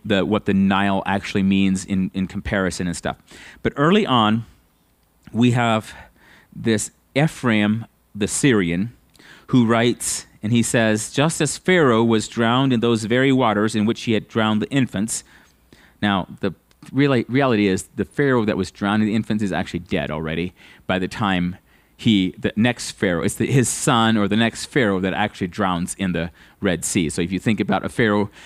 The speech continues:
so a Pharaoh of Egypt is drowning Hebrew boys in the water, and then later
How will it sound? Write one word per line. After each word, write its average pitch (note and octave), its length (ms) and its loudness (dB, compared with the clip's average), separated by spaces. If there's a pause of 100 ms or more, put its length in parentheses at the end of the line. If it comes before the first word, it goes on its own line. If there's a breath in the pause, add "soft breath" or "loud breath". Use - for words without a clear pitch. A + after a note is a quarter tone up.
(100)
so - 240 0
a A2 60 2
Pharaoh D#3 600 4
of A#2+ 180 0
Egypt A2+ 420 2
is G#2 140 -2
drowning B2+ 480 2
Hebrew B2+ 320 4
boys G#2 400 2
in A#2+ 160 2
the A2 100 4
water, G2 400 0 (300 loud breath)
and A2+ 120 2
then G#2+ 140 2
later A2+ 440 2